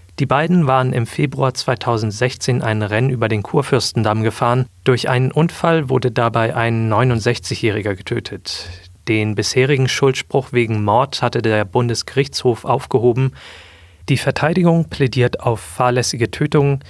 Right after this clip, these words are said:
Die Staatsanwaltschaft hingegen bleibt bei Mord. Außerdem heute Thema, die Deutsche Wohnen stellt ihre Jahreszahlen vor,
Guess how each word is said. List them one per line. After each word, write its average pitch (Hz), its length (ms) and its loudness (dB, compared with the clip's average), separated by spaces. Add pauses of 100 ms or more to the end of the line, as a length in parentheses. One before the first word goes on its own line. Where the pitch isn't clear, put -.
(460)
Die 131 100 0
Staatsanwaltschaft 147 1000 0
hingegen 120 480 2
bleibt 110 360 -2
bei 101 160 0
Mord. 98 460 -4 (460)
Außerdem 131 500 2
heute 139 240 0
Thema, 131 380 0 (480)
die 123 500 0
Deutsche 156 420 2
Wohnen 131 360 2
stellt - 500 -2
ihre 113 280 0
Jahreszahlen 110 840 0
vor, 123 380 0